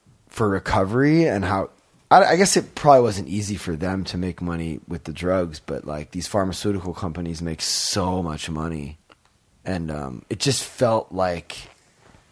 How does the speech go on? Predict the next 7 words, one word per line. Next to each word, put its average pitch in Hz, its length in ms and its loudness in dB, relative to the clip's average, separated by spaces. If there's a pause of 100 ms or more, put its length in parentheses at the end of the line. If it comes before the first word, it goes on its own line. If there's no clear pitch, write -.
(1080)
it 123 140 2
feels 147 500 8
like 107 360 2
it's 101 160 -2
a 110 60 0
lot 107 320 4
easier 90 720 -4